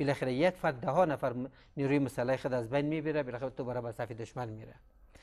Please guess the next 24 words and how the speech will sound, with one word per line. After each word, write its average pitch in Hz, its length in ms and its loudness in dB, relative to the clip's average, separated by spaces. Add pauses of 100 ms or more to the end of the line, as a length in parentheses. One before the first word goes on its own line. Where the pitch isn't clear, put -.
(300)
یعنی 151 200 4
فضا 180 420 4 (300)
به 143 100 6
نظر 143 280 4
من 190 240 2
نمی‌تونید 202 380 2
شما 156 240 2
وارد 143 260 4
یک 139 160 4
سیستم 139 480 -4
مدرن 131 460 -2
جهانی 120 380 -4
شین. 117 220 -14 (540)
اگر 156 220 10
کل 226 480 4
مردم 180 360 6
افغانستان 147 440 0
بایومتریک 135 500 2
باشه، 190 220 2
بازم 147 300 2
به 123 80 -2
تقلب 117 480 -6
رو 110 80 -8
میاره 113 300 -16